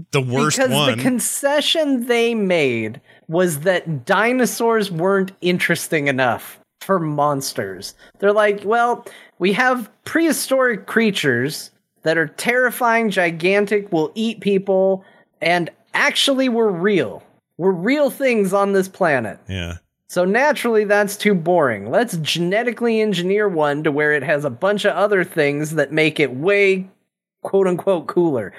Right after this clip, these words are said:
Speaker 2: Is dumb. I hate the premise of that movie. I hate it so much.
Speaker 1: Then you're gonna hate
Speaker 2: And
Speaker 1: this
Speaker 2: that
Speaker 1: game.
Speaker 2: first movie, that first movie is, it's just not good. And every time they're like, "Hey," it, it's one of the most, like, nudge, nudge nostalgia movies,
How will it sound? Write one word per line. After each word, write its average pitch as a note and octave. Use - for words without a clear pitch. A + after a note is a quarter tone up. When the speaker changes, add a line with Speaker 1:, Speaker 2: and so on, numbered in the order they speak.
Speaker 2:
Is D3+
dumb. C#3+
I C3
hate A#3
the A#3
premise F#3+
of F#3
that D#3+
movie. D3+
I -
hate F3
it F#3+
so D#3+
much. A#2+
Speaker 1:
Then A#2+
you're B2+
gonna B2
hate A2+
Speaker 2:
And E3
Speaker 1:
this F#3+
Speaker 2:
that G3+
Speaker 1:
game. -
Speaker 2:
first B3+
movie, A#3+
that G3+
first B3
movie A3+
is, F3
it's E3+
just -
not G3+
good. C3
And D3+
every A3
time G#3
they're F3+
like, C3+
"Hey," C#3
it, D#3
it's G#3+
one G3
of A#3+
the A3
most, F3
like, D3
nudge, D#3
nudge D3
nostalgia C#3+
movies, F#3